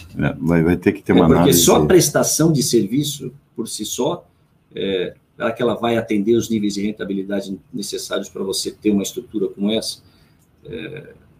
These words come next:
Speaker 2: sabe que quando você concede o crédito, você consegue ter um spread melhor e você consegue rentabilizar a operação melhor, né?
Speaker 1: E esses bancos, né? Aí é uma curiosidade minha, né? Esses bancos digitais, até o Zé, né,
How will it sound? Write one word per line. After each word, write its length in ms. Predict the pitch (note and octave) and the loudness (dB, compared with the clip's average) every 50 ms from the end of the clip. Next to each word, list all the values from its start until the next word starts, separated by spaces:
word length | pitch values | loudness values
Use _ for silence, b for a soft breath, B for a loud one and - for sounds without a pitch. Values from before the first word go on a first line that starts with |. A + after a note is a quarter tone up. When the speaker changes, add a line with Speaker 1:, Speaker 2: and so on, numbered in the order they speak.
| _ _ _ _ - - | _ _ _ _ -18 -12
Speaker 2:
sabe 320 | - - B2 B2 C3 C#3+ C#3 | -8 0 2 2 4 4 0
que 80 | - | -2
quando 240 | - - C#3+ C3+ B2 | 0 2 4 4 4
você 260 | A#2 A2+ - - A#2 | 4 2 2 2 0
concede 480 | - - A#2+ A2+ - - A2 G#2+ G#2+ A#2+ | 0 0 0 0 0 0 0 0 0 0
o 60 | A#2+ | -2
crédito, 420 | - A#2+ A2+ A2+ A#2 C3 D3 D#3 | 0 0 0 0 0 0 -4 -4
você 240 | D3+ D#3+ D#3 - D#3 | -4 -4 -4 -4 -6
consegue 380 | D3+ - C3 C3+ - B2+ A#2+ - | -6 -6 -6 -4 -4 -4 -4 -4
ter 100 | - B2 | -2 -2
um 60 | A#2+ | -2
spread 440 | A2 - - - A2 G#2+ G#2+ G#2 G#2 | -2 -4 -4 -2 0 0 0 2 2
melhor 480 | G2+ F#2+ F#2 F#2+ F#2+ G2 A2+ C3 B2+ | 0 0 2 0 2 2 2 2 2
e 40 | A2+ | 0
você 280 | G2+ G#2 - - - - | -2 -2 -4 -6 -8 -10
consegue 680 | - - A2+ - - - A2+ - A2 B2 B2+ B2+ - b b b b b b b b b b _ _ _ _ _ _ | -12 -14 -14 -12 -4 0 0 0 2 2 0 -2 -2 b b b b b b b b b b _ _ _ _ _ _
rentabilizar 720 | - - G#2+ A2 G#2 - A2 G#2+ G#2+ G#2 G2+ F2+ G2 G2+ G#2+ | -18 -4 -4 -4 0 2 2 4 6 4 4 2 0 2 2
a 40 | A#2+ | 2
operação 520 | A2+ - - - - - - - - - | 2 2 0 -2 0 -2 -2 -4 -6 -6
melhor, 380 | - - - - - - - - | -4 -4 -4 -6 -6 -8 -10 -12
né? 160 | - - - - _ _ _ _ _ - | -12 -14 -18 -20 _ _ _ _ _ -6
Speaker 1:
E 180 | A#3 A#3+ A#3+ G#3+ | -2 2 4 6
esses 520 | F3 D#3+ D3 - - - A#2 G2+ E2+ - E2 D2 - F#2+ | 6 6 6 2 2 2 2 2 2 -2 -8 -4 -2 2
bancos, 540 | F2+ G#2+ G#2+ G2+ F2+ - F#2+ E2+ D#2+ - - | 4 6 4 4 2 0 -2 -2 -2 -4 -2
né? 160 | G2 G#2+ G#2 F#2+ D2+ C#2 | -2 0 0 0 -2 0
Aí 100 | E2+ F#2+ | 0 0
é 40 | G#2+ | 0
uma 180 | A2 A2+ G2+ - | 0 0 -2 -2
curiosidade 600 | - - G#2 G2+ F#2+ F2 D#2+ G2+ G2+ G2+ F#2 F2+ | -2 0 2 2 2 4 4 2 2 2 0 -2
minha, 300 | F2 F2 E2+ D#2+ D#2 E2 | -4 -4 -4 -4 -4 -2
né? 200 | F2 F2+ F#2 - B B B B B B B B | -2 -2 -2 -4 B B B B B B B B
Esses 360 | - - - - B2 G2 E2 | -10 -10 -6 -4 -4 -4 -4
bancos 600 | E2 E2 A2 A2 G#2+ G#2 G#2 - G#2+ G2 F2+ E2+ | 0 4 6 6 6 6 2 2 0 0 0 0
digitais, 580 | F2+ G2 G2 G2+ E2 - F2+ D#2 D2 C#2+ D#2 F2+ | -2 -2 -2 -2 0 2 2 2 2 2 2 0
até 260 | G#2 - - - B2+ | -2 -2 2 4 4
o 120 | B2+ A#2+ | 4 4
Zé, 360 | G2 F2 F#2 G#2+ A2 A2 G#2 - - | 4 4 4 6 6 6 4 2 -4
né, 160 | F#2+ G2 F#2+ | -6 -6 -6